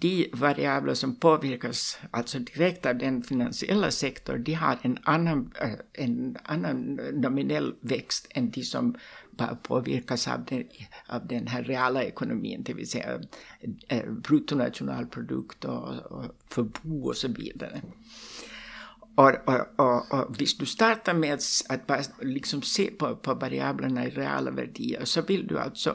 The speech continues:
undgå at se noget af det, som jeg mener er det allra viktigaste. At vi har haft i lang tid, altså efter den her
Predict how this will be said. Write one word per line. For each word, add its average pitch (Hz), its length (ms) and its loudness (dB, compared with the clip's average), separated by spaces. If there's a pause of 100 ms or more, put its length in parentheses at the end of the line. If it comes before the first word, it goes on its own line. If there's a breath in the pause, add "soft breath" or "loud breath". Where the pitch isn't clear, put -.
(140)
undgå 196 600 6
at 127 120 -2
se - 340 0
noget 143 340 2
af 139 180 -4
det, 131 100 -2
som 135 180 -2
jeg 123 80 2
mener 135 280 0
er 131 60 -4
det - 120 -6
allra 135 240 -4
viktigaste. - 680 -8 (400 loud breath)
At 147 200 0
vi 147 80 4
har 139 180 2
haft - 240 -2
i 135 80 0
lang 170 440 2
tid, 143 220 0 (500)
altså 135 300 0
efter 143 380 0
den 123 300 -2
her 127 500 -4